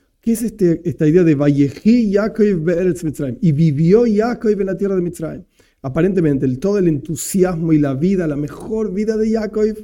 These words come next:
fue en la tierra de Mitzrayim. Suena que los principales años de la vida de Yaakov, Yaakov los vivió en Mitzrayim, en Egipto. Y vemos que antes de esto,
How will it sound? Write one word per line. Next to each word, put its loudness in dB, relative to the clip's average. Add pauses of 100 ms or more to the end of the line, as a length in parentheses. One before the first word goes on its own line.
(220)
fue -4
en 0
la -2
tierra -2
de 0
Mitzrayim. -2 (1500)
Suena 2 (300)
que 4
los 2
principales 0
años 2
de 0
la 2
vida 6
de 4
Yaakov, 2
Yaakov 4
los 4
vivió 4
en 2
Mitzrayim, 0
en 2
Egipto. 0 (960)
Y 2 (680)
vemos 4
que 4
antes 4
de 6
esto, -2